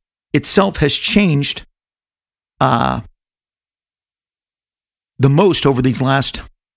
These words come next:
several years. And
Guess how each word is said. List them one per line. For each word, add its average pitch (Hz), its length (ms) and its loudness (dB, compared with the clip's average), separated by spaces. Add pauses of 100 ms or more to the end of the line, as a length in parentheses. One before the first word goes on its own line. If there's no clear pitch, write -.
(1040)
several 135 320 2
years. - 400 -2 (1900)
And 123 560 0